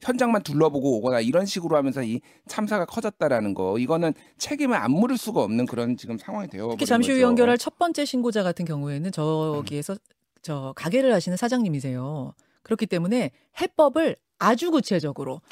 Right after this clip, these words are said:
Speaker 2: "자, 여기서 지금 이렇게 막히는 이유는 이 사람들과 저 사람들과 이 사람들이 뭉쳐서 그렇습니다. 그래서요, 이렇게 하고 저렇게 하고 저렇게 해주세요"라고까지 제가 이따가 인터뷰 시작하기 전에 다 읽어드리겠습니다. 이렇게까지 해법을 제시했는데,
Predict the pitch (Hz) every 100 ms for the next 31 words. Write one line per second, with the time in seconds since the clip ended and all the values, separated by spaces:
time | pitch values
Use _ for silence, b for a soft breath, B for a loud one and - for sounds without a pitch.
0 | B - 208 196 247 294 311 285 269 233
1 | 269 254 170 - 254 226 214 226 294 220
2 | 233 277 262 254 247 233 196 247 233 226
3 | 226 196 254 254 226 226 190 226 - 269
4 | 240 196 185 180 175 208 180 143 226 240
5 | 240 247 214 302 - 262 254 196 220 254
6 | 240 214 214 - 349 294 262 233 226 185
7 | 170 175 160 - 175 269 b b b -
8 | 208 196 214 180 180 208 208 226 208 180
9 | 165 180 - 170 202 185 156 147 - -
10 | 151 180 208 b b b 196 247 285 254
11 | 220 208 208 202 190 - 175 208 165 135
12 | 143 180 127